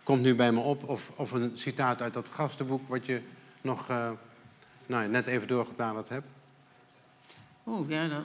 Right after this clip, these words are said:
Speaker 2: was ik niet zo op voor-, nou, uit, eh, op zich hebben wij, als we, wij krijgen niet zo heel vaak kinderen binnen. Dat, eh, dat, eh, de,
Speaker 1: Mhm.
Speaker 2: maar als de kinderen er komen, vragen ze ook altijd of ze wat opschrijven. En dan zijn ze eigenlijk heel, heel blij verrast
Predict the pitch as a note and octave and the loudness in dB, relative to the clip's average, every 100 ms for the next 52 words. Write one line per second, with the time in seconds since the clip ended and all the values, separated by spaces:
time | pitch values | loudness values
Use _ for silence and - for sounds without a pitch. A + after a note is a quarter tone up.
0 | F3+ F#3+ F3 F#3+ F#3 - G3 F3+ E3+ - | -8 -8 -2 0 0 -2 -4 -4 -8 -6
1 | G3+ F#3 G3 F#3+ - G3 - G3 F#3+ F3 | 0 6 8 6 4 2 0 -2 0 -2
2 | - - - - - - A3 G3+ F#3+ F#3+ | -6 -10 -14 -12 -4 2 2 4 2 4
3 | F3+ E3 F#3 - - E3+ F3+ - G3 F#3+ | 4 4 2 -2 -4 -2 -2 0 2 6
4 | A3 A3+ G#3 E3+ A3 G3+ F#3+ D#3+ D#3 - | 6 6 2 4 4 4 4 4 2 -4
5 | - F#3 G#3 G#3 F#3+ G#3+ A#3 D#4 E4 - | 2 2 2 0 2 2 4 2 0 -6
6 | - - - - E3+ E3 D#3+ E3 E3 - | -16 -20 -12 -4 -2 -2 -2 -2 -2 -4
7 | - E3+ - D#3+ E3 D#3 D3+ D#3 - B2 | -6 -6 -4 -2 0 0 -2 -4 -8 -8
8 | A#2+ F3 F#3+ G3 G#3 G3+ - B3 G#3 F3 | -4 0 2 2 2 0 4 4 4 0
9 | E3+ G#3+ G#3 F#3+ E3+ F#3 F3+ E3 E3+ F3 | 0 2 2 0 2 2 4 2 -2 -2
10 | E3+ E3+ E3 - E3+ - D3+ D#3 G#3 - | -2 -2 -2 -2 -4 -2 -4 -4 -4 -4
11 | - - C3+ C#3+ D3 E3 E3+ E3 E3 E3 | -2 0 0 0 -2 0 2 2 0 -2
12 | F3 E3+ E3+ E3 E3+ F3+ F3 E3+ - - | 0 0 0 -2 0 2 2 -2 -10 -16
13 | - - - F#3+ F#3 D#3+ G3 F3+ E3+ E3 | -18 -14 -2 0 2 4 4 4 2 2
14 | G3 F3 - - | 2 2 0 -2